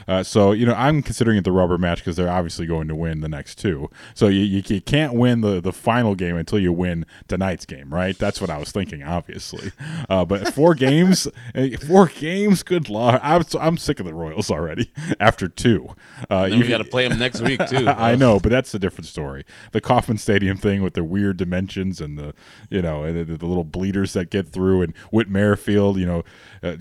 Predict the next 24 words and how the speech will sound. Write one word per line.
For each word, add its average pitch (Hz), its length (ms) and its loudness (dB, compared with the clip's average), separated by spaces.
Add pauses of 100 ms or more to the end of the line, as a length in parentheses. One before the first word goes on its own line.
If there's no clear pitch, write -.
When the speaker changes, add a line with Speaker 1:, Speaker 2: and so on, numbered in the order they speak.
(140)
Speaker 1:
hustling 117 600 0
for, 101 280 2
uh, 87 80 -2
hustle 127 360 -2
doubles, 110 480 4
even 107 160 0
though 104 100 4
I 98 60 4
wish 104 180 2
he 117 60 0
was 104 100 0
on 104 80 2
the 101 80 0
White 101 260 0
Sox, 101 300 -2
but 90 220 -2
I, 82 180 -6 (100)
I 78 60 -10
hate 107 260 -2
him, 107 140 0
but 85 180 -6
love 98 180 -2
his 95 120 -4
game. 95 380 -4